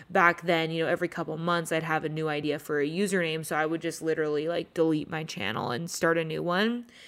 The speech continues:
Anyway, it was obviously just, like, for fun and a hobby back then, and for pretty much everybody, it was just for fun and a hobby, because back in, like, two thousand eight, two thousand nine,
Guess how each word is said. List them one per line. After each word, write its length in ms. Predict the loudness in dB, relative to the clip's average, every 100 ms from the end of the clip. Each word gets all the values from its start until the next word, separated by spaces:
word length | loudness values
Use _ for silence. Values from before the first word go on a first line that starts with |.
| -20 -20 -10 0
Anyway, 720 | 2 2 4 4 6 4 2 _ 2
it 80 | 6
was 180 | 8 8
obviously 540 | 8 8 2 4 0
just, 480 | 6 6 6 2 2
like, 400 | 4 4 0 -12
for 240 | -10 -4 -4
fun 500 | 4 6 6 6 4
and 140 | 0
a 80 | -2
hobby 340 | 0 0 0
back 320 | 2 2 2 0
then, 320 | 2 2 0
and 420 | -2 0 2 0 -6 -20 _
for 220 | -2 0
pretty 240 | 0 0
much 220 | 0 -2 -6
everybody, 500 | -6 -4 -4 -6 -8 -6
it 80 | 0
was 180 | 0 0
just 220 | -4 -2
for 140 | -6
fun 280 | -4 -6 -6
and 160 | -6 -6
a 60 |
hobby, 260 | -2 -2 -2
because 340 | -6 -6 -4
back 300 | 0 0 0
in, 200 | -6 -4
like, 200 | -2 -4 -8 -20 _
two 140 | -6 0
thousand 260 | 2 0
eight, 160 | -4 -4
two 100 | -2
thousand 300 | -2 -2 -4
nine, 380 | -2 -2 -2